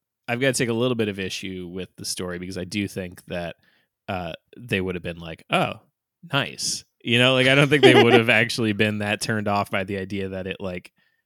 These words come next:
Speaker 1: still killed the guy even after he was <laughs> disarmed.
Speaker 2: Sure. I, yeah, I mean, I don't know. It's like, oh, a lo-, you can, you can imagine in this sort of, like,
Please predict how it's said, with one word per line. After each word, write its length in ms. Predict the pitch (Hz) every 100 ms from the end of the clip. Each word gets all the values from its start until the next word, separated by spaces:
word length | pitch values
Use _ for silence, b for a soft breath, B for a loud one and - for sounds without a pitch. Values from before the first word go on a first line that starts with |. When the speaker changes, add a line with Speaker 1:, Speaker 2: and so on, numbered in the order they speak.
| _
Speaker 1:
still 320 | - - 104
killed 300 | 98 107 98 95
the 60 |
guy 240 | 95 95 95
even 240 | 95 95
after 320 | 90 90 104
he 60 | 101
was 120 | 104
<laughs> 0 |
disarmed. 1300 | 120 117 117 101 - - - - - - - - - - _ _ _ _ _ _
Speaker 2:
Sure. 540 | - - 180 180 175 - _ _ _ -
I, 160 | 214 214
yeah, 260 | 233 269
I 40 | 233
mean, 140 | 226 226
I 100 | 226
don't 140 | 233
know. 240 | 240 196 165
It's 160 | -
like, 340 | 185 165 - _ _ _ _ _ _ _ _ _ _ -
oh, 280 | 214 180
a 20 | 175
lo-, 240 | 180 -
you 200 | 202 202
can, 180 | 240 214
you 220 | 220 226
can 140 | 254 226
imagine 480 | 220 226 196 190
in 180 | 180 165
this 180 | 175 170
sort 240 | - 175
of, 140 | 160 160
like, 300 | 160 156